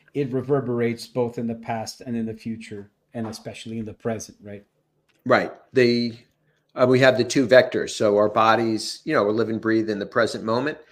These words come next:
Speaker 2: but the information, the quantum information field, uh, th-, is, is, uh, f-, independent of space-time. So in a way, everything that's ever happened and ever will happen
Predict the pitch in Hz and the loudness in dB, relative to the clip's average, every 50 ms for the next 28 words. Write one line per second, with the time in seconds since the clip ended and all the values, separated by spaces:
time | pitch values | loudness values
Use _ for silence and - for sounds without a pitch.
0 | _ _ _ _ - 113 - 131 113 - 131 113 - 120 107 113 120 131 135 - | _ _ _ _ -8 -6 -6 -6 -8 -6 -8 -6 -4 -4 -2 0 2 2 0 0
1 | - 113 98 92 95 - - - 123 113 113 110 - 120 110 107 110 110 - _ | -4 -6 -6 -8 -8 -10 -8 -4 -2 -2 -2 -2 -2 -4 -4 -4 -6 -8 -12 _
2 | _ - 131 117 - 117 110 113 120 123 123 - 110 98 - - 107 101 98 95 | _ -8 -8 -6 -4 -4 -2 -2 -2 -2 -2 -4 -8 -8 -6 -4 -4 -2 -2 -2
3 | 95 95 92 - _ _ _ _ _ _ _ - _ - 107 104 101 101 107 107 | -4 -6 -8 -12 _ _ _ _ _ _ _ -20 _ -8 -6 -4 -2 0 0 -2
4 | 107 113 - - - - 120 110 107 101 - - - - _ _ _ _ _ _ | -2 -4 -8 -8 -6 -4 -2 -2 -2 -4 -6 -10 -12 -14 _ _ _ _ _ _
5 | _ _ _ 113 113 107 - - 117 107 101 98 98 - - - - _ _ _ | _ _ _ -6 -6 -6 -6 -4 -2 -2 -2 -2 -4 -6 -14 -20 -20 _ _ _
6 | _ _ _ _ _ _ _ _ - 143 127 127 127 127 123 120 113 107 104 - | _ _ _ _ _ _ _ _ -2 0 0 0 0 0 0 0 0 0 -2 -4
7 | - - 117 107 110 - - - 104 82 67 64 - - _ _ _ _ _ _ | -4 -2 0 0 0 -2 -6 -8 -8 -8 -8 -10 -14 -20 _ _ _ _ _ _
8 | _ _ _ _ _ _ _ - - 127 113 107 107 107 107 - 147 117 113 110 | _ _ _ _ _ _ _ -4 -2 0 2 2 2 0 0 0 -2 -2 -2 2
9 | 113 123 120 117 113 - 139 131 127 139 131 117 - - 113 101 95 95 95 92 | 2 4 2 2 0 2 2 2 2 2 0 0 -2 -4 -6 -6 -6 -6 -8 -12
10 | - _ _ _ _ _ _ _ - 104 - - - - 131 110 117 104 95 117 | -14 _ _ _ _ _ _ _ -10 -10 -10 -8 -2 -2 0 0 0 -2 0 2
11 | 120 117 110 - 107 92 87 95 104 - - - 123 110 110 107 - 131 120 117 | 2 2 2 0 -2 -6 -6 -8 -10 -12 -10 -8 -6 -6 -6 -4 -2 -2 0 0
12 | 117 110 110 120 131 131 120 - 113 101 90 - - 92 78 80 87 | 0 -2 0 2 2 2 2 0 -4 -6 -8 -8 -10 -12 -14 -14 -16